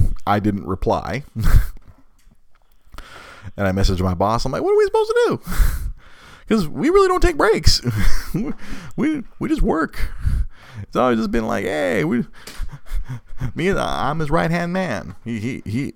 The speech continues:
he's George Washington. I'm his Alexander Hamilton. <laughs>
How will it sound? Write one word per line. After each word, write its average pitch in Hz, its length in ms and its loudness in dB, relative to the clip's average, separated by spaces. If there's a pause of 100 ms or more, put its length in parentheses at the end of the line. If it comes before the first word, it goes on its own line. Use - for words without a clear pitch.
he's 190 360 -4
George 160 260 0
Washington. 147 520 -2
I'm 160 240 -2
his 131 100 -6
Alexander 127 460 -4
Hamilton. 98 720 -4
<laughs> 120 60 2